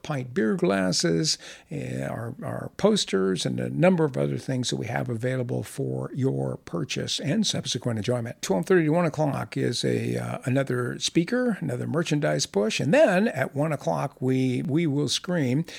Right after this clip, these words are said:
Steve Stoley's documentary on our seventy-fifth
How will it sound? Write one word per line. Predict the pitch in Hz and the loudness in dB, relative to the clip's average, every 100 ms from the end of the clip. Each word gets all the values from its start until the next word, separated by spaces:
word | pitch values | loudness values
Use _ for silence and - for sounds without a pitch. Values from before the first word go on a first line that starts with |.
| - | -8
Steve | - 185 208 165 | -2 0 2 2
Stoley's | - 190 202 170 131 135 | 2 2 2 4 4 2
documentary | 123 143 135 135 127 135 131 147 185 | 0 -2 0 0 0 0 0 -2 -2
on | 131 147 208 | -2 -2 -2
our | 160 196 | -4 -2
seventy-fifth | - - 226 220 226 202 226 233 226 - 294 330 - | 0 2 0 2 2 4 2 2 -2 -4 0 0 -2